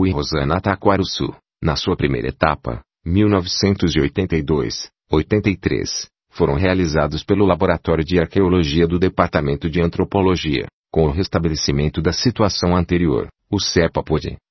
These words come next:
contando com a participação de estagiários e pesquisadores associados, dar continuidade às suas tarefas. Implantou, em colaboração com o Departamento de Antropologia,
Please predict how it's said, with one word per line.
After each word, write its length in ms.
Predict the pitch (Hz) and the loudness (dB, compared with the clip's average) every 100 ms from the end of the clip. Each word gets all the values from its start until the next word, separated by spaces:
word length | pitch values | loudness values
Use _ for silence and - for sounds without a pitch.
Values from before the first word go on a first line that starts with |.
| _ | _
contando 500 | 104 92 67 62 - | 0 0 -2 -4 -4
com 160 | 127 | 0
a 60 | 92 | -2
participação 920 | - 110 110 - 117 90 78 - 104 | 0 -2 -2 -6 0 0 0 -2 -2
de 120 | 98 | 0
estagiários 720 | 95 - 120 101 80 76 90 90 | -2 0 0 2 2 2 0 -2
e 60 | |
pesquisadores 800 | 90 101 - 78 80 71 87 82 | -2 -2 -2 0 0 2 2 2
associados, 840 | 76 - 101 - 92 57 50 - - _ _ | 0 0 -2 0 0 0 -6 -16 -20 _ _
dar 240 | 71 78 | -2 -2
continuidade 800 | - 85 - 123 127 85 73 71 | 0 -2 0 -2 0 0 0 0
às 120 | 78 - | -2 0
suas 260 | 98 98 | -2 0
tarefas. 640 | - 95 71 69 58 - - _ _ | 0 0 0 -2 -6 -10 -18 _ _
Implantou, 640 | 107 104 107 - 78 50 - _ - | -2 0 -2 0 -2 -2 -8 _ 0
em 140 | 90 | 0
colaboração 720 | - 78 78 80 80 - 95 | 2 2 2 2 0 0 -2
com 160 | 92 87 | 0 0
o 40 | |
Departamento 720 | 87 90 92 85 80 69 69 | 2 2 0 0 0 0 -2
de 140 | 80 85 | -2 0
Antropologia, 840 | 85 92 - 98 92 82 76 57 | 0 -2 0 2 2 0 -2 -4